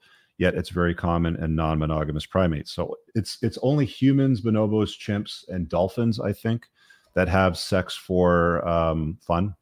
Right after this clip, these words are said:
you know, like, essentially. Um, yet it's quite common in non-monogamous primates. For most animals, they have sex. So for most animals, when they have a offspring, they have sex on average ten to fifteen times for every pregnancy that occurs. But in humans, it's one in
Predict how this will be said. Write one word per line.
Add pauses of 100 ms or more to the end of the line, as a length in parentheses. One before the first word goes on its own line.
(320)
you
know,
like,
essentially. (460)
Um, (800)
yet
it's
quite
common
in
non-monogamous
primates.
For
most
animals,
they
have
sex. (280)
So (400)
for
most
animals,
when
they
have
a (300)
offspring, (420)
they
have
sex
on
average
ten
to
fifteen
times
for
every
pregnancy
that
occurs.
But
in
humans,
it's
one
in